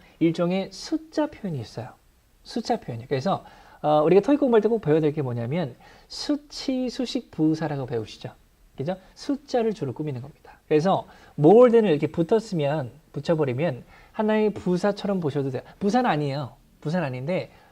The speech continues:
부사처럼 써요. 숫자 앞에서 붙으면 얼마 얼마 이상이라고 하시면 됩니다. 그래서 뭐 more than eighty percent니까 팔십 퍼센트 이상 정도로 하시면 되겠죠.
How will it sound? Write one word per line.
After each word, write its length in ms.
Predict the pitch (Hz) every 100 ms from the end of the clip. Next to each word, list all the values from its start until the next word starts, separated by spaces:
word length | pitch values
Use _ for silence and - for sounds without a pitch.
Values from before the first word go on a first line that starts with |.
| -
부사처럼 480 | 165 196 - 151 123
써요. 340 | - 139 120 - _
숫자 320 | - 180 -
앞에서 260 | 196 139 135
붙으면 480 | 117 131 147 185 - - -
얼마 280 | 127 135 147
얼마 200 | 139 135 -
이상이라고 560 | 139 - 160 135 113
하시면 220 | 113 - -
됩니다. 320 | - - - _
그래서 360 | 131 123 139 - - - -
뭐 400 | 131 127 - 180
more 260 | 147 175 170
than 140 | 175
eighty 280 | 143 156 160
percent니까 720 | 170 151 147 120 117 160 202 - _ _
팔십 280 | 226 220 -
퍼센트 340 | 185 175 151
이상 420 | 160 156 175 170 165
정도로 480 | 120 117 113 120 -
하시면 320 | - 151 139 127
되겠죠. 420 | 127 _ -